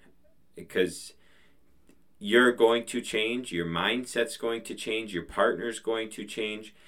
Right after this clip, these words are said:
and you have to be living in the moment and living in the future so that you guys can change and grow together. 'Cause if you're just thinking about how they were when you first met, you ain't going nowhere, son.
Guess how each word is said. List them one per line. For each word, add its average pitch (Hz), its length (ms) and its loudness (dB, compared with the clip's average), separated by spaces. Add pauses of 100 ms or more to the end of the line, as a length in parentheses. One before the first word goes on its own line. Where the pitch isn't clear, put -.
(180)
and 87 300 -6
you 92 300 -6
have 101 340 -2
to 104 100 -8
be 92 160 -6
living 90 420 0
in 85 180 -8
the 82 80 -8
moment 143 640 -4 (400)
and 139 280 0
living 110 260 -2
in 98 140 -4
the 92 80 -6
future 107 720 -2 (400)
so - 200 -4
that 92 200 2
you 98 100 -6
guys 95 280 4
can 92 220 -8
change 90 480 -4
and 82 140 -6
grow 85 240 0
together. 87 640 -2 (500)
'Cause 95 220 0
if 92 120 -2
you're 104 180 2
just 127 220 -2
thinking 107 320 -2
about 90 360 0
how 98 240 4
they 104 140 6
were 92 260 4
when 107 160 0
you 87 100 -4
first 101 380 0
met, 92 480 -4 (720)
you 95 240 4
ain't 156 340 4
going 175 400 10
nowhere, 165 420 6
son. 151 560 2